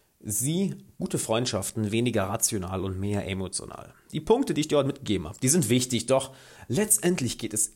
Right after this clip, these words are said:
immer darum, wie du dich mit einer Person fühlst. Spürst du, dass er oder sie ein guter Freund ist? Wenn ja, dann ist er wahrscheinlich auch ein guter Freund. Und häufig sind diese fünf Punkte ganz automatisch gegeben,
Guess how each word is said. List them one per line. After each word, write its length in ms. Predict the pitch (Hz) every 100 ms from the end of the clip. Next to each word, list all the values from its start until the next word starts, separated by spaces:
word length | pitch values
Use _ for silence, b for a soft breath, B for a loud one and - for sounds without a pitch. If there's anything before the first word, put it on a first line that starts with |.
| _
immer 300 | 165 165 156
darum, 640 | 117 120 120 98 107 170 - _ _ _ _
wie 80 | 240
du 80 | 190
dich 140 | 147
mit 100 | 123
einer 140 | 101 101
Person 320 | 98 92 127
fühlst. 480 | - - - - - _ b b b
Spürst 540 | - - 277 320 -
du, 140 | - - _ _ _
dass 160 | - -
er 180 | 127 127
oder 140 | 110
sie 140 | 104
ein 100 | 104
guter 180 | 98 92
Freund 260 | - 67 -
ist? 260 | - - - _ _ _ _ _ _ _
Wenn 160 | 85 85
ja, 300 | - - 254 _ - B B B B -
dann 140 | 135
ist 160 | - -
er 40 |
wahrscheinlich 300 | 123 101 101
auch 60 | 95
ein 80 | 95
guter 160 | -
Freund. 420 | - - - - - b b
Und 200 | 120 170
häufig 300 | 165 254 -
sind 140 | 165
diese 160 | 160 147
fünf 260 | - 208
Punkte 300 | - 196 110
ganz 280 | 101 107 151
automatisch 460 | 92 - 151 226 -
gegeben, 460 | 104 95 110 156